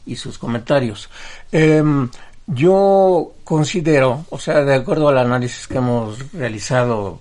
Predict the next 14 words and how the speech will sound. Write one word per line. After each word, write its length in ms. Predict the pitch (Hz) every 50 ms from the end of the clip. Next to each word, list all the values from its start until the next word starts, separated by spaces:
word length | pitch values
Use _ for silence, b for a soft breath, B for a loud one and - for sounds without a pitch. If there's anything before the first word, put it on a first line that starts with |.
| - -
de 460 | - 104 107 104 98 98 101 104 104
diversas 460 | 101 110 110 120 113 113 - 135 123
ciudades, 500 | - - 120 117 113 117 113 110 107 -
tanto 280 | - 110 107 - - 113
de 80 | 107
la 140 | 104 104 104
frontera 640 | - - 113 110 107 107 - 117 113 117 113 117 110
como 340 | - 110 107 101 95 101 104
en 80 | 101
realidad 340 | 92 104 101 104 110 110 113
de 180 | 117 113 107 101
todo 260 | 101 - - 131 127
el 80 | 120 107
país, 460 | - 117 110 101 92 92 - -